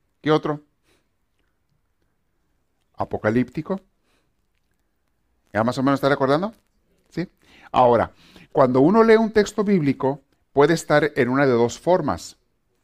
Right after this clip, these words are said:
En forma literal o en forma alegórica. Forma literal es que el texto se debe de entender exactamente como está escrito.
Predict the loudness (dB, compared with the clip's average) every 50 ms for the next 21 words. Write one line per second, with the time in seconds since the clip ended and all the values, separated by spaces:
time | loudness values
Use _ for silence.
0 | _ _ _ _ _ _ _ _ _ _ _ _ -2 0 0 0 -2 -8 -10 -2
1 | 0 0 0 2 2 0 0 0 -2 -4 -2 -2 -2 0 0 0 2 2 2 2
2 | 0 -4 -8 _ _ _ _ _ _ _ _ _ _ -6 -4 -4 -4 -4 -8 -6
3 | -4 -4 -4 -2 -4 -6 -6 -8 _ _ _ _ _ _ _ _ _ _ _ _
4 | _ _ _ _ -6 -4 -4 -4 -4 -4 -6 -8 -10 -12 -18 -20 -20 _ _ _
5 | _ _ _ _ _ _ _ _ _ _ _ 0 0 2 2 0 0 0 -2 -2
6 | 0 0 2 2 4 2 2 0 -4 -6 _ -2 -2 -2 -2 -8 -6 -4 -4 -4
7 | -4 -8 _ _ -4 -4 -4 -8 -10 -8 -8 -8 -8 -8 -8 -6 -4 -4 -4 -4
8 | -2 -2 -4 -4 -4 -6 -6 -4 -4 -2 -2 -2 -4 -4 -6 -8 -10 -10 -10 -6
9 | -4 -4 -4 -4 -6 -10 -8 -8 -6 -6 -8 -8 -10 -12 -12 -12 -12 -12 -12 -14
10 | -12 -12 -12 -12 -8 -6 -4 -4 -4 -6 -12 -18 -20